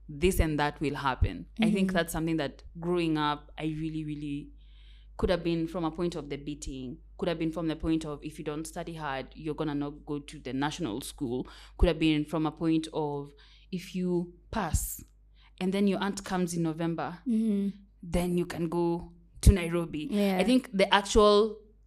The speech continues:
Speaker 1: thought process of how discipline works and the fact that most times you don't, I never did things that I really, really like to do, but it, it was my responsibility even then for me to do them.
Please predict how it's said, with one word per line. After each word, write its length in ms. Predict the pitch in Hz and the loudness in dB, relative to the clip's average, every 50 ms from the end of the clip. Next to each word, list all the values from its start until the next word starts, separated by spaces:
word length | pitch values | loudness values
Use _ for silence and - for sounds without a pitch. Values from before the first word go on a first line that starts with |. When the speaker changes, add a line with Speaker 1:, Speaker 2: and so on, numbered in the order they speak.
| - 175 - - | -20 -20 -8 0
Speaker 1:
thought 220 | - 202 202 202 202 | 4 4 4 4 4
process 460 | - 202 180 - - 190 180 180 - - | 0 0 0 2 2 0 0 -2 -2 -4
of 460 | 165 175 165 160 160 160 156 - - _ _ _ _ - | -2 0 0 0 -2 -4 -8 -16 -20 _ _ _ _ -16
how 360 | - - - 185 180 180 180 | -8 -2 4 6 6 6 6
discipline 580 | 170 180 170 - 190 175 180 180 165 170 170 160 | 4 0 0 -2 -2 -4 -4 -2 -2 0 2 2
works 480 | 156 147 147 156 156 - - - - - - | 2 2 2 0 -2 -6 -8 -8 -8 -10 -8
and 240 | - 160 165 170 170 | -4 -4 -2 -2 -4
the 80 | 175 170 | -6 -4
fact 340 | - 185 170 165 170 - | 0 0 0 0 0 -2
that 280 | - 147 135 131 - - - - - - - - - - - - | -2 -2 -2 -4 -6 -12 -20 -20 -20 -20 -20 -20 -20 -14 -4 4
most 240 | 233 277 359 359 349 | 6 6 6 6 6
times 260 | 320 302 277 254 208 | 6 6 6 6 4
you 60 | 214 | 2
don't, 460 | 185 190 233 269 285 277 285 - - - - _ - | 4 6 8 8 8 6 4 0 -12 -20 -10 _ 0
I 60 | 208 | 2
never 260 | 208 240 294 349 370 | 4 4 4 4 4
did 260 | 277 226 262 220 190 - | 4 2 0 0 0 0
things 200 | 226 220 220 202 | 0 0 2 0
that 120 | 180 - | 0 0
I 100 | - 175 | 0 -2
really, 280 | 175 175 202 208 202 196 | -2 -4 -4 -6 -6 -6
really 260 | 190 196 190 190 185 | -6 -6 -6 -4 -4
like 200 | 170 156 - - | -4 -6 -6 -8
to 80 | - 185 | -10 -8
do, 260 | 190 247 233 196 170 156 | -6 -4 -4 -4 -4 -2
but 260 | 175 170 170 - - - 196 | -4 -4 -4 -8 -16 -12 -10
it, 140 | 202 - - - - - - _ - | -10 -10 -12 -16 -20 -20 -14 _ -4
it 40 | 202 | -2
was 220 | 185 185 156 160 | 0 -2 -2 -2
my 140 | 160 165 165 | -2 0 2
responsibility 760 | 170 170 170 170 - 180 175 170 175 180 214 214 208 196 202 | 2 0 0 0 0 -2 -2 -2 0 0 2 2 2 2 4
even 360 | 190 185 170 165 160 160 156 | 4 4 4 4 4 4 6
then 260 | 180 180 170 160 160 | 6 6 6 6 2
for 120 | 156 165 | 0 -2
me 120 | 160 180 180 | -4 -4 -4
to 100 | - 190 | -6 -6
do 160 | 165 175 175 | -6 -4 -2
them. 260 | 170 151 139 143 170 | -2 -2 -2 -4 -6